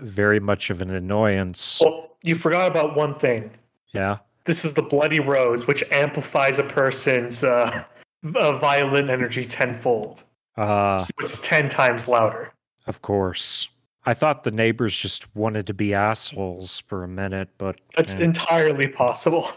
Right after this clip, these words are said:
Speaker 1: But yeah, Shizuka tries telling the neighbors off, but Wataru comes out and politely apologizes.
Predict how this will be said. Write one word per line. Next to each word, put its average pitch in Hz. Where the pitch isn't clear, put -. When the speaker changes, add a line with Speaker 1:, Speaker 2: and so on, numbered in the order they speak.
Speaker 1:
But 135
yeah, 135
Shizuka 147
tries 127
telling 117
the 107
neighbors 104
off, 113
but 104
Wataru 151
comes 135
out 107
and 107
politely 110
apologizes. 110